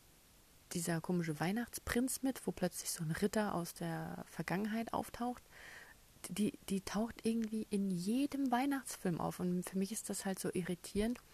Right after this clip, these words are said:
wenn's auch noch das gleiche Genre ist, sag ich jetzt mal, die Figur ständig wiederzusehen und dann ist er aber eine, eine andere Person.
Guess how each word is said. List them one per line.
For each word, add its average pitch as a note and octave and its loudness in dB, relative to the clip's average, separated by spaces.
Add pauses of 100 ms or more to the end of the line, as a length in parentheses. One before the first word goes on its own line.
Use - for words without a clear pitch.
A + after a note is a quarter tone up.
(420)
wenn's G3+ 4
auch F3 2
noch F3 -2
das F3 -2
gleiche E3 0
Genre F#3 2
ist, - -2
sag D3+ 0
ich D#3 -6
jetzt - -4
mal, F#3+ -2 (380)
die F#3 2
Figur A3 2 (680)
ständig A3 0
wiederzusehen A#3+ 0 (220)
und F#3+ 2
dann F#3+ 4
ist - 0
er F#3 0
aber F3+ 0
eine, F3 0 (160)
eine F3 0
andere F3+ 0
Person. E3 0